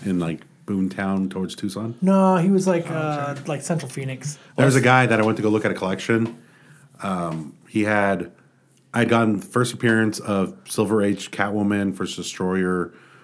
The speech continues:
Speaker 1: first Beast Boy. He had a bunch of 'em. And then he's like, "Hey, I got, I got a bunch more boxes upstairs." I'm like, "What kind of books are they?" He's like, "Oh, they're, like, mid nineties." I'm like, "Are they Valiant?" And he kinda gave me this look, like, "Yeah." I'm like, "Not interested."
Speaker 2: But that's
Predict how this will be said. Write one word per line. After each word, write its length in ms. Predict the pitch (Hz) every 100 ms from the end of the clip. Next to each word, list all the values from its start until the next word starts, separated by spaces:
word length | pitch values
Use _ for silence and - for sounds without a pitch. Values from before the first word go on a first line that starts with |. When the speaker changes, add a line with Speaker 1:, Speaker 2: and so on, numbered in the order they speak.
| _
Speaker 1:
first 320 | - 107 - -
Beast 280 | 101 95
Boy. 540 | 104 98 98 95 92 87 -
He 120 | 110
had 100 | 139
a 40 |
bunch 180 | 101 113
of 80 | 90
'em. 200 | 82 82 - _ _ _ _ _ _
And 140 | 107 98
then 500 | 98 92 90 80 - _ _ _ _ _ _
he's 160 | - 107
like, 160 | 113
"Hey, 160 | - 131
I 100 | 117
got, 220 | 135 131 -
I 80 | 123
got 100 | 120
a 40 |
bunch 320 | 92 135 131 139
more 80 | 117
boxes 340 | 113 127 107
upstairs." 420 | 107 - 143 131
I'm 80 | 107
like, 120 | 101
"What 100 | 110
kind 340 | - 120 107 101
of 100 | 87
books 240 | 160 156
are 80 | 92
they?" 100 | 90
He's 100 | 90
like, 100 | 101
"Oh, 160 | 120 131
they're, 120 | 123
like, 180 | 117 104
mid 140 | 110
nineties." 400 | 104 107 110 98
I'm 80 | 92
like, 240 | 90 85 - - _ _
"Are 60 | 92
they 80 | 90
Valiant?" 460 | 87 90 95 113 - _ - - -
And 100 | -
he 100 | 107
kinda 260 | 101 110 101
gave 180 | 92 101
me 60 | 95
this 220 | 90 -
look, 220 | 92 90
like, 140 | 85
"Yeah." 180 | 80 78
I'm 100 | 80
like, 140 | 80 78 - _ _ -
"Not 140 | 80
interested." 420 | 67 80 - 73 - _ _ - _
Speaker 2:
But 140 | 175
that's 240 | 175 190